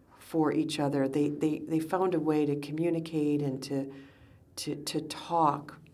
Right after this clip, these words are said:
through their door and know each other's voices well enough.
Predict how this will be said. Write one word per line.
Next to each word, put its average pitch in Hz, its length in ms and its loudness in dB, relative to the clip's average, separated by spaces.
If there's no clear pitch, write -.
through - 280 0
their 156 160 4
door 147 600 2
and 160 200 4
know 160 280 8
each 160 160 2
other's 143 260 0
voices 147 600 -2
well 156 220 -4
enough. 156 340 -6